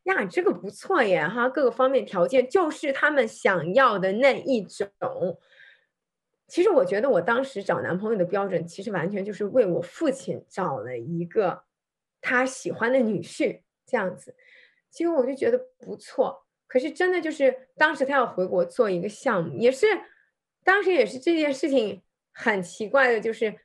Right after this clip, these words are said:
他回去了，然后就失踪了。<laughs> 然后不能叫渣男哈，当时他也是，我，我，我想他也是有他自己的事情要处理，但是我的性格也比较强，我就觉得你不联系我，我也不想联系你，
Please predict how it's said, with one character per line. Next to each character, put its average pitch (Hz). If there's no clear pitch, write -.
他 339
回 185
去 277
了， 196
然 170
后 233
就 214
失 269
踪 233
了。 202
<laughs> 427
然 247
后 285
不 370
能 226
叫 302
渣 254
男 175
哈， 196
当 311
时 285
他 277
也 220
是， 190
我， 175
我， 208
我 202
想 180
他 247
也 214
是 -
有 170
他 -
自 208
己 180
的 139
事 175
情 170
要 170
处 -
理， -
但 262
是 269
我 185
的 175
性 214
格 180
也 196
比 -
较 165
强， 160
我 170
就 196
觉 175
得 175
你 202
不 180
联 196
系 196
我， 165
我 165
也 -
不 170
想 151
联 156
系 180
你， 165